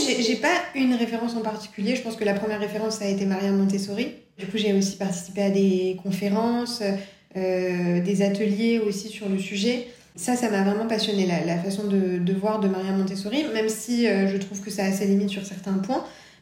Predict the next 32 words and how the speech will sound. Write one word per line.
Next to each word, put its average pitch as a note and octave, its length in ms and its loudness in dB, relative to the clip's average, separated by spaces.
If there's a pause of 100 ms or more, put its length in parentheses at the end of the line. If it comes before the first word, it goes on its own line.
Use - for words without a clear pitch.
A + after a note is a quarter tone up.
Mais G3+ 240 2
voilà, A3 600 4
euh, G3 140 2 (160)
après, G3 300 -2
il A3+ 80 4
y G#3+ 40 4
a G3 40 4
la F#3+ 100 2
méthode G3 420 2
Adler G#3+ 360 2 (120)
aussi, A3 360 -2
euh, F#3 840 -4
qui G3 360 0
est, F#3 40 2
euh, F3 140 2
israélien F3+ 480 0
d'ailleurs. G3+ 380 0 (500)
Euh, F3+ 880 2
alors, G3+ 320 2
je G3+ 120 0
m'y A3 120 0
suis - 140 -2
un G#3 140 2
peu A#3+ 100 0
moins A#3 280 2
penchée, A3+ 300 0
mais A3+ 100 2
ça G3 120 0
ressemble G#3+ 480 0
pas G3+ 80 -2
mal, G3 340 4
euh, F3+ 140 -2